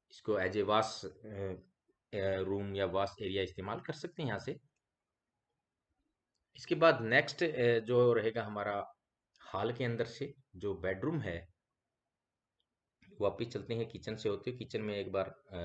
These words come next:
यहाँ से देखें इसको, पूरा ओपन, अ, साइज का किचन है, ओपन स्टाइल का किचन है। और ये जो हॉल है, हॉल के अंदर से हमारा एक बेडरूम रहेगा अंदर की तरफ, जो नीचे का हमारा फ्लोर है, ग्राउंड फ्लोर,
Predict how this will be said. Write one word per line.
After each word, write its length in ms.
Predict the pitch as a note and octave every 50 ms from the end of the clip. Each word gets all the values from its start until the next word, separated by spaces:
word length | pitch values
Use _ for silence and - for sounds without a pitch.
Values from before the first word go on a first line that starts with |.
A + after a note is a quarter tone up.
| E2+ E2+ E2+ E2 - _ _ _ -
यहाँ 140 | D#2+ D#2+ E2+
से 160 | - - A2+
देखें 280 | - F#2 E2+ E2 F#2+ F#2+
इसको, 180 | F2+ - A2
पूरा 300 | - - G#2 G#2 C#3+ - - - - _ _ _ _ _ _ _ _ _ -
ओपन, 420 | A2 - - D3 D3 D#3+ D#3+ D3
अ, 340 | B2 G#2 G2 G2 G#2+ G2+ -
साइज 300 | - - - G#2 G#2 -
का 100 | - B2+
किचन 320 | B2 A#2+ A2+ - C3 C3
है, 60 | C#3+ D3
ओपन 160 | C#3+ C#3+ C3
स्टाइल 320 | - - G#2 F#2 F#2+ G2
का 80 | A2 A#2
किचन 280 | A#2+ B2 B2 C3+ C3+
है। 220 | C3+ - C#3 - - _ _ _ _ _ _ _ _ _ _ _ _ _ _ _ _ _ _ _ _
और 500 | B2+ B2 B2 B2 B2+ A#2+ A#2+ A#2+ A#2+ - -
ये 120 | C3 C#3
जो 120 | C#3 D3 D3+
हॉल 360 | - - F3+ F#3 G#3 B2+ C3+
है, 220 | G#2 F2+ D#2 - - -
हॉल 180 | F#3 - C3+ E3+
के 140 | E3 - F3
अंदर 180 | E3 E3+ E3+
से 160 | E3 - D#3+ C#3+
हमारा 240 | C#3 C#3 C3+ C#3
एक 140 | C#3 C3+ A2+
बेडरूम 320 | G#2+ G2+ F#2 G2+ A#2 B2+ A#2+
रहेगा 260 | G#2 G2+ G2 A2 A2
अंदर 220 | G2 F2+ F#2+ G2+
की 100 | G2 G#2
तरफ, 180 | - A2+ A2+ - B2
जो 100 | A#2+ C3+
नीचे 280 | B2+ B2+ B2+ B2+ B2+ D3
का 120 | D3 C3+
हमारा 200 | B2+ B2 B2 B2+
फ्लोर 300 | A#2+ - - G#2 A2 A#2+
है, 100 | B2+ A#2+
ग्राउंड 200 | - F#2+ F#2 G#2
फ्लोर, 240 | - - G#2+ A#2 -